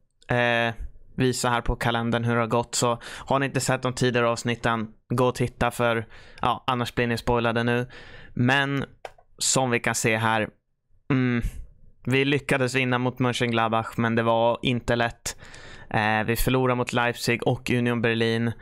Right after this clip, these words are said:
Eh, vann mot Mönchengladbach i kuppen. Men månaden innan det hade vi tre förluster och en vinst. Eh, och, eh, ja, det är målen. De bara, eh,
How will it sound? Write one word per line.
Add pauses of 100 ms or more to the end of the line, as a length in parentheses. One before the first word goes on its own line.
(280)
Eh,
vann
mot (100)
Mönchengladbach
i
kuppen. (420)
Men
månaden
innan
det
hade
vi
tre
förluster
och
en
vinst. (560)
Eh,
och,
eh,
ja,
det
är
målen. (200)
De
bara,
eh,